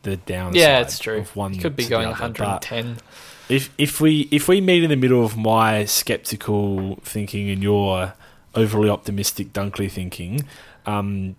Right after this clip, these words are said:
Speaker 1: you're probably sitting at about twenty points gained per match, um, per week. Uh, like that, that, I mean, that could be good enough.
Speaker 2: Yeah.
Speaker 1: Um, but anytime it starts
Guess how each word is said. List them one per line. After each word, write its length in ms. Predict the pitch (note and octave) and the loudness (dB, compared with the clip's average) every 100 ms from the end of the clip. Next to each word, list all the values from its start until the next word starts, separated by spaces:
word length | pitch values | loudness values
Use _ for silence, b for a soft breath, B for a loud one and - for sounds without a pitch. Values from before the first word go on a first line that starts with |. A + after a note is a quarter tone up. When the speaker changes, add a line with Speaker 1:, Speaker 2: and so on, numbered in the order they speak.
| A#2+ | -4
Speaker 1:
you're 140 | A#2 | -4
probably 420 | - C#3 B2+ A#2+ | 0 0 2 0
sitting 300 | A2+ A2+ G2+ | 0 0 -2
at 100 | G2+ | -2
about 580 | G2 G2+ F#2+ F#2+ - A2+ | -2 -2 -2 -4 -8 -10
twenty 300 | - A2+ G#2 | -4 -2 -2
points 460 | - G#2 F#2+ - - - | -4 -6 -4 -6 -8 -4
gained 360 | G#2 G2+ G2 - | -2 0 -2 -2
per 480 | G#2 G2+ G2 G2 - _ | 0 2 2 -2 -6 _
match, 460 | A2 D3 - - - B B B B B | -4 -2 -2 -6 -8 B B B B B
um, 220 | G2+ G2 | -4 -2
per 160 | - G#2+ | 0 2
week. 440 | G#2+ E3 - - _ | 2 0 -2 -20 _
Uh, 120 | C#3 - | -4 0
like 160 | D3 C#3+ | 0 2
that, 280 | A3+ - - | 0 0 -2
that, 220 | F3 F3+ | 0 0
I 60 | D#3+ | 0
mean, 100 | E3+ | 0
that 160 | F#3 - | 0 0
could 140 | B2 | -2
be 380 | A2+ G2+ F#2 F2 _ _ _ - | 0 0 -2 -8 _ _ _ -4
good 140 | G#2 | -2
enough. 260 | F#2+ G#2 C#3+ | 0 0 0
Speaker 2:
Yeah. 200 | A#2 A2 b b b b b - | 0 -2 b b b b b -4
Speaker 1:
Um, 300 | A2 G#2+ G#2+ | -2 0 0
but 240 | B2 - | 2 4
anytime 420 | C#3+ D3 D3 C3 | 2 2 2 2
it 60 | A#2 | 2
starts 480 | - A#2 G#2+ - | 0 0 2 0